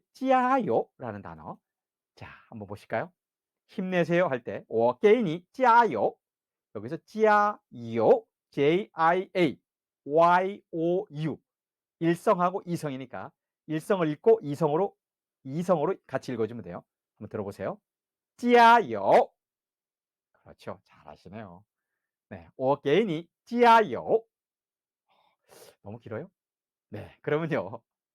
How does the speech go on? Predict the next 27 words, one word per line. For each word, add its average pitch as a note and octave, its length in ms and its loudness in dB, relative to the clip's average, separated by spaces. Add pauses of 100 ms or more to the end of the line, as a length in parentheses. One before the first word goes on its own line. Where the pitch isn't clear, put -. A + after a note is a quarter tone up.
(180)
짜요. A3+ 640 2 (380)
아, - 440 -20
이 C3+ 120 -16
한마디만 F3 600 -10
해주면요. D3 500 -12
에너지 C3 300 -12
넘칩니다. D#3 540 -12 (680)
아, G#2+ 120 -12
아시겠죠? - 500 -8 (380)
<laughs> - 140 -20
네. A#2 180 -8 (880)
그럼 D3 180 0
두 E3 100 0
번째 E3+ 220 2
연습 D3 200 2
문제 C#3 180 -2
한번 C3 120 -2
보실까요? C3 380 -4 (260)
다음 C#3+ 280 0
중국어를 F3+ 360 0
한국어로 E3 480 -2
한번 C3+ 280 -4
해석해 A2+ 400 -6
보세요. F2 640 -10 (120)
자, - 180 -18
여기서 C3+ 220 -4
키포인트 F3 640 -4